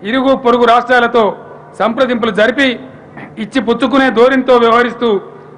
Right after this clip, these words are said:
మన ప్రాజెక్టులకు గల అవరోధాలన్నింటినీ విజయవంతంగా అధిగమిస్తూ ఉన్నాం. ఇందులో భాగంగా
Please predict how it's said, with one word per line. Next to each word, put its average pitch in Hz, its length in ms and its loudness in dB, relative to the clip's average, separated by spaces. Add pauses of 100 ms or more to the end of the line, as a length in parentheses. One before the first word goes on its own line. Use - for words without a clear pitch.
మన 214 120 -2
ప్రాజెక్టులకు 240 680 0
గల 233 60 4
అవరోధాలన్నింటినీ 233 960 2 (460)
విజయవంతంగా 247 920 0
అధిగమిస్తూ 220 520 -2
ఉన్నాం. 202 280 0 (600)
ఇందులో 226 280 0
భాగంగా 240 720 2